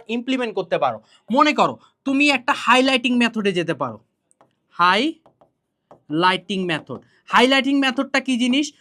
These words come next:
মনে করো যে বই, বই যে লাইনটা পড়ার পর তোমার মনে হইলো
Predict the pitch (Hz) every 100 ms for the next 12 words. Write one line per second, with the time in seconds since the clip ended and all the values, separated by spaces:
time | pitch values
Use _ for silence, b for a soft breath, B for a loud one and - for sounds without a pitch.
0 | _ - 254 311 302 214 262 226 302 294
1 | 277 226 190 190 196 196 170 170 185 294
2 | 226 285 277 277 285 285 277 254 254 240
3 | - 233 226 247 277 226 175